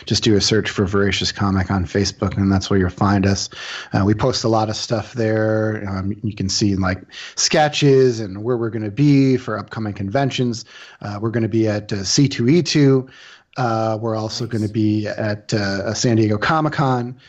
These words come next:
Speaker 1: Um, so you get to see all that stuff, and, uh, you know, we'll, we post lots of different things there. And then my website is, uh, marcusson dot com, so you can find more information there about me.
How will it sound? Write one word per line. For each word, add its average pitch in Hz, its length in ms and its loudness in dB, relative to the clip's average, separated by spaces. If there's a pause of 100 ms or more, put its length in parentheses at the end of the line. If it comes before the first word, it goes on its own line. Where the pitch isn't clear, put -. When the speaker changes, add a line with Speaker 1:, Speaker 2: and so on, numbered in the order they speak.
(360)
Speaker 1:
Um, 110 240 -6
so 127 120 -6
you 117 80 -4
get 123 100 -6
to - 80 -8
see 123 220 -2
all 110 160 0
that 135 180 2
stuff, 120 480 -2
and, 107 220 -4
uh, 101 280 -8
you 117 120 -8
know, 101 360 -8
we'll, 110 300 -8
we 120 80 -2
post 110 340 -2
lots 107 240 2
of 101 80 -6
different 104 300 -2
things 104 240 0
there. 101 160 2
And 101 100 2
then 101 200 2 (220)
my 131 200 4
website 131 640 2
is, 110 260 -4
uh, 101 160 -6
marcusson 110 560 -4
dot 104 220 -4
com, 127 440 0 (420)
so - 160 -12
you 107 120 -8
can 107 140 -10
find 107 280 -2
more 107 160 -2
information 104 540 -2
there 104 160 2
about 98 260 0
me. 110 400 2